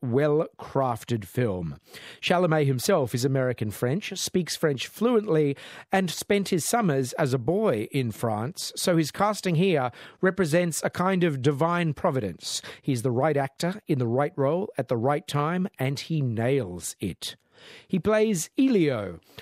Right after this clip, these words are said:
who lives in a gorgeous villa in Lombardia,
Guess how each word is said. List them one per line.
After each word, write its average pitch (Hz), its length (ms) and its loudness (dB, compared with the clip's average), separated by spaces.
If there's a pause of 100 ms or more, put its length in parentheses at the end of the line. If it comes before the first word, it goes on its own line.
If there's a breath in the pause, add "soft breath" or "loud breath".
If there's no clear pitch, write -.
who 156 120 2
lives 165 440 2
in 151 100 2
a 143 80 2
gorgeous 165 760 0
villa 135 460 2
in 131 160 0
Lombardia, 180 680 2